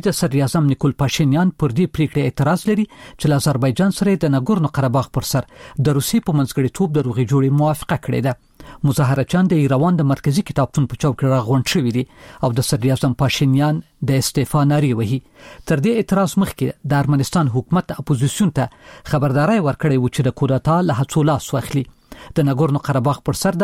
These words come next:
آذربایجان او ارمنستان ترمنځ شپږ اونۍ جګړې وشوې. دا سیمه رسماً د آذربایجان خاوره ده، خو پکې استوګن ارمني ټبري د ارمنستان له ملاتړه برخمن دي. د ایران مدافع وکیل او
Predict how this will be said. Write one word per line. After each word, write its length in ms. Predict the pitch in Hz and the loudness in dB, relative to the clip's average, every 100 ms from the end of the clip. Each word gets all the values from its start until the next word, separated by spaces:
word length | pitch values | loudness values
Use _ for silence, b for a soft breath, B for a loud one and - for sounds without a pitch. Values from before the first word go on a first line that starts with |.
| 175 | 0
آذربایجان 480 | 160 143 143 165 151 | 0 0 0 0 2
او 80 | 143 | 0
ارمنستان 460 | 131 139 - 156 135 139 | 2 0 0 0 0 0
ترمنځ 300 | 120 170 - B B - | 2 0 -2 B B -14
شپږ 240 | - 208 202 | -4 -2 0
اونۍ 220 | 156 143 131 | 2 0 0
جګړې 240 | 139 117 143 | 0 0 0
وشوې. 300 | 113 - 139 - B B 139 | 0 -2 -6 -8 B B -2
دا 100 | 147 - | 0 2
سیمه 180 | 196 180 | 2 2
رسماً 220 | 160 180 143 | 0 0 0
د 60 | |
آذربایجان 600 | 139 - 123 131 120 139 - | 0 0 0 0 0 -2 0
خاوره 240 | 170 190 208 | 0 0 -2
ده، 40 | 226 B B | -6 B B
خو 100 | - | -4
پکې 300 | 143 143 160 - | -2 0 0 -2
استوګن 460 | - 214 180 160 151 | -2 0 0 -2 -4
ارمني 300 | 127 139 135 - | 0 0 0 0
ټبري 280 | 147 185 127 b b | 0 0 -2 b b
د 80 | 139 | -2
ارمنستان 600 | 143 127 127 123 - 143 127 | 0 2 0 0 0 0 2
له 60 | |
ملاتړه 440 | 123 123 - 151 165 147 | 2 0 0 -2 0 -2
برخمن 400 | 170 - 143 110 | -2 0 0 -2
دي. 140 | 123 - _ _ _ _ - B B B B B B 131 | -4 -10 _ _ _ _ -20 B B B B B B 0
د 20 | 160 175 190 | 0 2 2
ایران 220 | 202 226 | 2 2
مدافع 340 | 202 165 - 208 | 2 0 0 -2
وکیل 240 | 196 - | 0 0
او 100 | 208 | 0